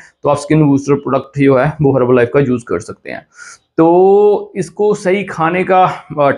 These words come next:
time क्या है? जैसे हम बात करते हैं कि अगर आप, अ, empty stomach, अ, खाली पेट सुबह लेते हैं,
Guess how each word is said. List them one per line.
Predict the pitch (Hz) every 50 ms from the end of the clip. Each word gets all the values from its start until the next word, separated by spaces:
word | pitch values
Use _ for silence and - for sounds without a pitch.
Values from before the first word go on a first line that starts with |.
| - -
time | 151 151 170 190 196 190
क्या | 190 190 175 170
है? | 156 147 156 170 170 - - 147
जैसे | 147 151 151 175
हम | 190 196 180
बात | 165 160 160 160
करते | 170 165 156 165 175
हैं | 175 185 185
कि | 185
अगर | 175 170 165 165
आप, | 165 160 160 - - - -
अ, | - 131
empty | 135 143 139 - 185 185
stomach, | - - 160 160 165 160 160 - - -
अ, | 139 139 139 135 135 135 135 - - _ _ -
खाली | - 143 156 160
पेट | 160 175 156
सुबह | - 156 156 160
लेते | 160 151 139 - 139
हैं, | 139 160 175 175